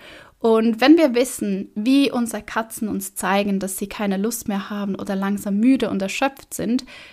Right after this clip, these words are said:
dann können wir das auch dann in der Session viel besser entdecken. Und kleiner Fun Fact bei mir,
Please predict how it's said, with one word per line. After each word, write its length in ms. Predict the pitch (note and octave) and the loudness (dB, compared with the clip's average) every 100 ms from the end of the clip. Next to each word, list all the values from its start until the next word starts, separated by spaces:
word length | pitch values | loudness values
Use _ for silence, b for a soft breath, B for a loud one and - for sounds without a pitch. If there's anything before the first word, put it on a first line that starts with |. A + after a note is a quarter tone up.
| B | B
dann 220 | G#3+ G3+ | -6 -6
können 340 | - A3+ A#3+ | -2 0 0
wir 100 | A3+ | 0
das 260 | G#3+ G#3 - | -2 -4 -2
auch 280 | G3+ A3 A3 | 0 0 -2
dann 260 | G3+ G3+ - | -6 -6 -2
in 160 | A3+ A3+ | -2 -2
der 100 | G#3 | -4
Session 460 | - G3+ - G3+ | -4 -4 -4 -6
viel 440 | G3 - G#3+ A3 - _ _ - | -8 -6 -2 -2 -4 _ _ 0
besser 380 | G#3 G3+ G3+ - | 0 2 -2 -2
entdecken. 840 | F#3+ - - - - - - - _ b b b b b b - | -4 -4 -8 -10 -8 -10 -10 -12 _ b b b b b b 2
Und 320 | G#3 G3+ G3+ | 4 4 2
kleiner 260 | A3+ A3 | 2 2
Fun 240 | A3 B3+ C#4+ | 2 2 2
Fact 420 | A#3+ A#3+ - - - | 0 -4 -8 -12 -4
bei 140 | F3+ | 0
mir, 280 | F#3+ B3+ | 2 4